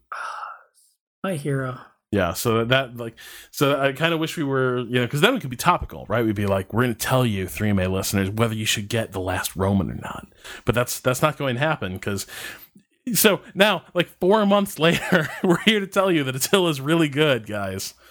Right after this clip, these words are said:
Speaker 2: Uh, and you'll have
Speaker 1: At
Speaker 2: to
Speaker 1: least
Speaker 2: wait
Speaker 1: there are
Speaker 2: for
Speaker 1: just, there are just so many strategy games. Hard to talk about any of them on time.
Speaker 2: Yeah,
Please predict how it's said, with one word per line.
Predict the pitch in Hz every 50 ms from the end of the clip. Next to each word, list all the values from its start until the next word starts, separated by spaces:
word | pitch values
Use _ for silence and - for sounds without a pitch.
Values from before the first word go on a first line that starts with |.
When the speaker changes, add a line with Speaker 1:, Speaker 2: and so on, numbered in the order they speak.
| - - - - - - - -
Speaker 2:
Uh, | - 113 113 113 113 117 113 -
and | 131 131 131 131 131 127 120
you'll | 123 131
have | 139 269
Speaker 1:
At |
Speaker 2:
to | 320
Speaker 1:
least | 151 135
Speaker 2:
wait | 139 135
Speaker 1:
there | 381 392
are | 403
Speaker 2:
for | -
Speaker 1:
just, | - 320 254 - - -
there | 339 381 392
are | 330
just | 302 254 220 - -
so | - - 254 254 254
many | 240 220 202 185
strategy | - - 180 165 160 156 147 156
games. | 151 151 156 156
Hard | - 214 240 233
to | 233
talk | 208 190 -
about | 180 170 -
any | - 156 170 165 151
of | 139
them | 139 143 139
on | 139 143 139 135
time. | - 135 127 127 127 135 139 - _ _ _ _ _ _ _ _ _ _ _ - - 160
Speaker 2:
Yeah, | - - 160 156 151 151 143